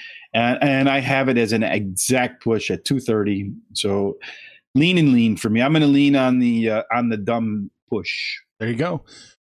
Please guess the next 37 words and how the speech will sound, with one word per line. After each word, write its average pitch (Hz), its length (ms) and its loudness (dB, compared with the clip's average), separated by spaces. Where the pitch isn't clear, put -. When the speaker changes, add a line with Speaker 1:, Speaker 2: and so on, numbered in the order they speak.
Speaker 2:
I'm 285 180 2
leaning 247 200 4
with 165 140 -2
you, 135 60 -2
Panther. 135 520 -4
Uh, 123 140 -4
six - 280 -2
and 170 80 0
a - 20 0
half. 147 240 0
I 139 60 0
think 170 200 -2
they 175 100 0
can 135 120 -2
keep - 260 -2
it. - 320 -6
I 127 80 -4
think 226 340 -2
they 262 80 -2
can 233 100 2
keep 240 180 -2
it 208 100 -2
within 233 280 -2
that, 233 240 -6
right 214 200 -4
around 220 200 -2
there. 233 220 -4
But 127 120 -2
yeah, 117 440 -4
I 143 80 -4
think 151 160 -4
Phoenix 156 300 -4
is 131 80 -6
gonna 127 180 -4
win 123 180 -6
the 117 60 -8
game 110 540 -10